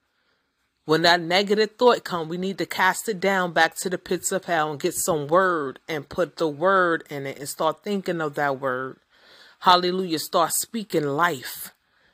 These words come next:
Glory be to God. Hallelujah. Hallelujah. Speak life and not death.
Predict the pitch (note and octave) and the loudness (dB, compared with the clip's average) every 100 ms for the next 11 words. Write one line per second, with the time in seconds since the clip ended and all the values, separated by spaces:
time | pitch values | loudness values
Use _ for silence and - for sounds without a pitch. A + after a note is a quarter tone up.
0 | _ - E3+ G3+ G3 G3 D#3 F3 - F#3 | _ 0 6 6 6 2 -2 -6 -4 -4
1 | D3+ D#3 D3+ B2+ - _ - F3+ F3+ F#3 | 0 2 2 -2 -12 _ -6 2 4 4
2 | F#3 G#3 F3+ D3 F#2 - _ _ _ _ | 2 0 -2 -4 -6 -10 _ _ _ _
3 | - _ - - G3 F#3+ F3+ G3 F3+ D3+ | -20 _ 0 6 6 6 0 -2 -2 -2
4 | - - A#3 G#3+ - B2 B2+ D#3 D#3+ A#2+ | -2 -4 -6 -8 -12 -16 -4 0 0 0
5 | - - D3+ C#3+ D#3+ D3 - B2+ D#3+ E3+ | -8 -8 -6 0 0 -2 -10 -2 2 2
6 | A2+ - - | 0 -12 -20